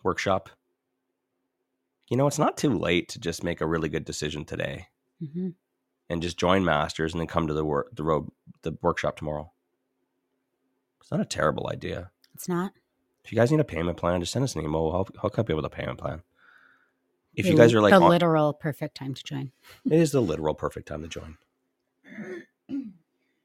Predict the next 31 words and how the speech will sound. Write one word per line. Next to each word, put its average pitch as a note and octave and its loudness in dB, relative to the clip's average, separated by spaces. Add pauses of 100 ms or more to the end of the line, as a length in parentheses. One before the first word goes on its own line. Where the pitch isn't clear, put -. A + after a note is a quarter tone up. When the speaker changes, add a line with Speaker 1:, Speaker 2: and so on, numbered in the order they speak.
(1700)
Speaker 1:
If A2 -4
you A2+ 0
guys C3+ 6
wanna B2+ 4
know F2 2
what F#2 2
it's - -4
like, D#2+ -2 (220)
go F#2+ 2
reach C3 0
out F#2+ 4
to, F2+ 0 (880)
I F#2+ -6
don't F#2+ -2
know, E2+ -6
go F#2 -2
in A2+ -2
the G2 -4 (140)
Facebook - -2
group D#2+ -4
and D#2+ -6
say, E2+ 2
"Hey, G2 2
who's G#2+ 0
in A2 0
Masters? D#2 -4 (320)
Send E2+ -2
me D#2+ 0
a D#2+ 0
D D#2 -4
M. D#2 -8